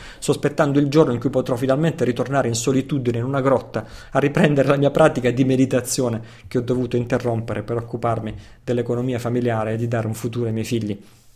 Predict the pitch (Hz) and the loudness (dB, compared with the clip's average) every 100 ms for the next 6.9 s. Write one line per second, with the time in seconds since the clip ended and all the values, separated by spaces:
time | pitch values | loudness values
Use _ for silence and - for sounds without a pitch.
0 | _ _ _ - - - - 214 - 156 | _ _ _ -16 -16 -12 0 2 2 2
1 | 131 117 175 127 117 117 165 - 214 - | 0 2 2 4 2 2 4 4 4 2
2 | 135 151 - 123 120 131 117 123 117 98 | 2 2 2 0 2 0 0 0 0 -2
3 | 107 113 - 196 139 156 - 185 - 127 | -2 -4 0 2 4 2 4 2 2 0
4 | 123 120 160 - 127 113 117 139 160 127 | 0 0 0 0 0 0 -2 0 0 0
5 | 143 151 156 110 104 123 127 131 135 147 | 0 0 2 0 0 -2 -2 0 0 2
6 | 139 113 120 120 - - 117 - | 0 0 0 -2 0 -2 -2 -12